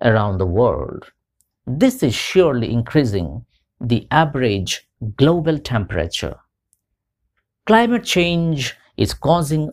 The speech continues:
a great concern all over the world.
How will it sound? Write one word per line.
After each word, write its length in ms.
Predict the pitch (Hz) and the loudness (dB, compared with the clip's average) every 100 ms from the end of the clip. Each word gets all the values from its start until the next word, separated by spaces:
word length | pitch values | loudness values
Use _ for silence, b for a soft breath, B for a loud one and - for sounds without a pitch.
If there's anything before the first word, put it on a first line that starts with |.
| - | -2
a 140 | 120 - | -2 -2
great 380 | - 202 202 - | 0 0 0 -4
concern 680 | - 143 123 - 110 107 117 b b | -4 -2 -4 -4 -2 -2 -6 b b
all 240 | - 185 147 | 2 2 2
over 200 | 110 104 | 0 0
the 300 | 95 98 98 - | 2 0 0 -10
world. 720 | - 95 92 78 71 55 - | -6 0 0 0 -4 -8 -14